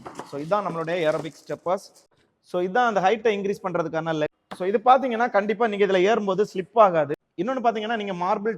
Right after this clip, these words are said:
டைல்ஸ்ல எல்லாம் வந்து இதை வைக்கும்போது ஸ்லிப் ஆகாம இருக்கிறதுக்கு ஒரு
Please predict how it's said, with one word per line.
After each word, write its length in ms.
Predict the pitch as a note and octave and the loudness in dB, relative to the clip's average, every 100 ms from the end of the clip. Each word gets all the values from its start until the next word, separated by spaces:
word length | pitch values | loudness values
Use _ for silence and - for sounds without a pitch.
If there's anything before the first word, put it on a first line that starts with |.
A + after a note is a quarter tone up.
| F3+ | 0
டைல்ஸ்ல 420 | F#3+ G#3+ G3+ G3 F#3 | 0 -2 -2 -2 0
எல்லாம் 240 | F#3 F#3+ | 0 -2
வந்து 160 | F3 F#3 E3+ | -4 -4 -4
இதை 120 | D#3+ - _ _ D3 | -4 -8 _ _ -6
வைக்கும்போது 500 | D#3 A3 F3+ D3 D#3+ - | -4 -6 -2 -2 -2 -6
ஸ்லிப் 260 | E3+ - G#3+ | -8 2 4
ஆகாம 240 | G3 E3+ C#3+ | 4 0 -6
இருக்கிறதுக்கு 440 | C3+ B2+ A#2+ F3 D#3+ | -10 -12 -10 -8 -6
ஒரு 140 | C#3 | -6